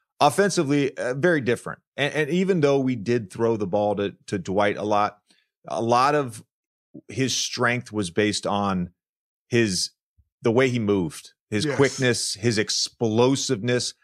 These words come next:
Speaker 1: That's not really Joel's game. Joel can
Speaker 2: Mm-hmm.
Speaker 1: certainly, is certainly nimble. I would describe him as agile
Speaker 2: Yes.
Speaker 1: and nimble. But
Speaker 2: Mm-hmm.
Speaker 1: Joel's skill at his size, I, I mean, I, you could probably name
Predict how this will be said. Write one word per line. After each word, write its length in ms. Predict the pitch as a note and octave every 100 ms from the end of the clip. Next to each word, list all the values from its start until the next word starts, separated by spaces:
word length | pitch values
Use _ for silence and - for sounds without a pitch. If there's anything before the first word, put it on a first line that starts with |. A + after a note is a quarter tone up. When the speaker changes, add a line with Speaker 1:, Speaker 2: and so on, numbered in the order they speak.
| _ _ -
Speaker 1:
That's 200 | E3+ -
not 220 | F#3 C#3
really 220 | C#3+ B2+
Joel's 540 | F#2 A2 A2 G#2+ G2+ -
game. 380 | A2+ A#2 C3+
Joel 320 | A2+ A#2 C3 B2
can 140 | A2+
Speaker 2:
Mm-hmm. 80 | F#2+
Speaker 1:
certainly, 320 | B2+ G2+ A#2
is 120 | G#2 -
certainly 260 | B2 B2+
nimble. 500 | G#2+ A#2 C3 C#3+ D#3
I 60 | C#3
would 80 | A2
describe 380 | G#2+ C3 A#2+ B2
him 140 | A#2
as 100 | F#2+
agile 600 | G#2 G#2+ A2 A#2 A#2 A2+
Speaker 2:
Yes. 60 | G#2
Speaker 1:
and 80 | G2+
nimble. 400 | A#2 C3+ C3 _ G#2 G2+
But 100 | D#3+
Speaker 2:
Mm-hmm. 60 |
Speaker 1:
Joel's 380 | B2 D#3+ E3+ C3+
skill 580 | - - B2+ G#2+ F#2+ F2 _ _ _ A2+
at 120 | G#2+
his 300 | B2+ B2 -
size, 640 | A2 G#2+ G2 F2+ E2+ - _ _ - - - _ _ _ A#2+
I, 140 | A#2 -
I 100 | C#3
mean, 220 | C#3+ B2+ -
I, 320 | E2 F#2+ E2
you 160 | D3
could 160 | D3 D3+
probably 300 | D3+ C3+ C3
name 340 | A#2 A#2 A#2